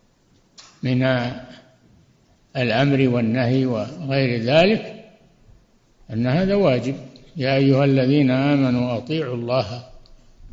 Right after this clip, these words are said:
وأطيعوا الرسول وأولي الأمر منكم، فطاعتهم واجبة وهي مقرونة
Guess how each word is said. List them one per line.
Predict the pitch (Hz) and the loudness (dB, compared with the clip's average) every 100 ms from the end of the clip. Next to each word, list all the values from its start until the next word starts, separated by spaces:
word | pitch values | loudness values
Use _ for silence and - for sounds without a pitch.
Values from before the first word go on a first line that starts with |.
| - - - - - | -16 -16 -20 -16 -6
وأطيعوا | 127 139 139 135 123 | 0 0 0 -2 -2
الرسول | 117 107 104 - 139 127 113 | -6 -8 -4 0 0 0 -4
وأولي | 131 131 143 135 | -8 -6 -4 -2
الأمر | 113 117 151 | -2 -2 0
منكم، | 180 190 180 123 120 107 - - _ _ _ _ _ _ _ _ _ _ _ - _ _ _ _ - | 0 0 -2 -4 -8 -16 -18 -20 _ _ _ _ _ _ _ _ _ _ _ -20 _ _ _ _ -16
فطاعتهم | 117 131 120 151 - 180 190 196 - - - - _ _ _ _ _ _ _ _ | -6 -2 0 0 0 0 0 -4 -10 -18 -20 -20 _ _ _ _ _ _ _ _
واجبة | 123 156 156 120 123 127 | 0 4 4 2 -2 0
وهي | 123 131 131 | 0 2 2
مقرونة | 139 143 147 165 170 135 135 160 170 | 0 -2 -2 0 0 0 -2 -6 -6